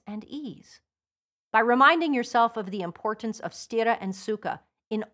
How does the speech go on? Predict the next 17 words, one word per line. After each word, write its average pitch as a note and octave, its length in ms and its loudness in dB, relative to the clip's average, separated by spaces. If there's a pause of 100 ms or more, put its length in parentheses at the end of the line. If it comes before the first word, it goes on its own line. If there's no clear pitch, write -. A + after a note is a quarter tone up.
all D#4+ 360 0
aspects E3 680 -4
of F3+ 160 -8
your F3 120 -8
life, A#3 440 -2 (580)
you D#4 100 -10
will F4 140 -4
find C#4 320 -8
harmony D4 500 -4
with F#3 160 -10
the G3+ 80 -4
body F#3 380 4
and E3 180 -10
the F#3+ 60 -6
mind. A3 500 -6
A G#3 80 -10
good D4 460 -6